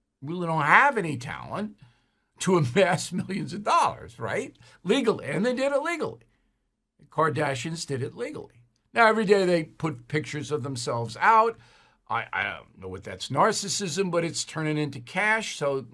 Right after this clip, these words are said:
okay. I don't have any beef with that. But to say Fourth of July has been canceled due to a shortage of independence when you, too, have capitalized on our independence to make a fortune doing nothing,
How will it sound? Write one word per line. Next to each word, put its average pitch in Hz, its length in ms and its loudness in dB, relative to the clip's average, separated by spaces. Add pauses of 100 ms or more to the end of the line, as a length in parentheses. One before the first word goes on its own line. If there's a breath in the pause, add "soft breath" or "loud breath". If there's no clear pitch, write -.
(140)
okay. 254 520 -6 (580)
I - 100 -2
don't 226 100 2
have 233 100 6
any 185 140 0
beef 185 280 0
with 226 120 -6
that. 208 200 4
But 190 160 -2
to 190 80 -4
say 208 720 2 (440 soft breath)
Fourth 208 280 2
of 208 40 -8
July 196 220 6
has 151 100 2
been 143 160 -2
canceled 202 600 -4
due 156 60 -4
to 151 60 -2
a 143 40 -6
shortage 180 600 -4
of 151 120 -8
independence 156 880 -4 (200 loud breath)
when 151 220 2
you, 208 300 -2
too, 220 720 -6 (1400)
have 131 140 -2
capitalized 165 960 2
on 139 180 0
our 127 180 -2
independence 117 760 -4
to 147 100 -2
make 151 300 -2
a 143 100 -4
fortune 127 880 -4 (800)
doing 196 540 4
nothing, 233 420 -6